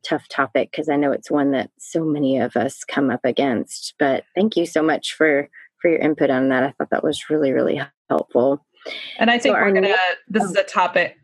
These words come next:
Speaker 2: and I think this is a topic that I think is probably gonna warrant a longer episode. So definitely would love to hear more about how all of you are navigating these, um, these very tricky, tricky waters. And one final thing on that too is that,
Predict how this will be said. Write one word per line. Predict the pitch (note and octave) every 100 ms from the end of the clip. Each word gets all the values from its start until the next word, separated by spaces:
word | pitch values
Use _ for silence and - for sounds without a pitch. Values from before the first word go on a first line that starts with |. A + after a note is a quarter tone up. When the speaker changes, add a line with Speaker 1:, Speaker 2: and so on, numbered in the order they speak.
| _ _
Speaker 2:
and | G3 A#3+ B3
I |
think | A#3+ C4+
this | B3 G3
is |
a | G3
topic | G3 G3 F3+ F3 E3+
that | F3+ E3 D#3 - -
I | F3+
think | D3+ E3+ - _
is | F3
probably | - G3+ F3+
gonna | F3 F3+
warrant | E3+ F3 E3
a | F3
longer | E3 E3 D#3+ E3 D#3
episode. | D#3+ E3+ C#3+ E3+ D#3 -
So | - E3+ D#3+ - - - -
definitely | G#3 G#3+ F#3+
would | F3+ F3
love | F3 E3+
to | G3
hear | F#3+ F#3
more | F3 E3+ E3+
about | D#3+ E3+ E3 D#3 - -
how | - E3+
all | E3 E3+ E3
of | D#3+
you | E3+
are | E3+
navigating | E3+ E3+ E3 E3+ E3 E3+ D#3+ D#3 -
these, | F3 D#3+ - -
um, | E3+ D3+ D3 - - - G#3
these | G3 E3
very | F#3+ F#3+ F3+ F3 E3 E3 _ _ _ _ _
tricky, | - F#3+ - E3+ D#3 F3 - -
tricky | - G3+ G3
waters. | E3+ E3 E3 D#3+ E3 -
And | A#3 A3 A3+
one | G#3 C4+ C#4+
final | C4+ A3+ A3 G3+
thing | G3+ F#3+
on | F3
that | E3+ -
too | - F#3
is | F3
that, | - F3 E3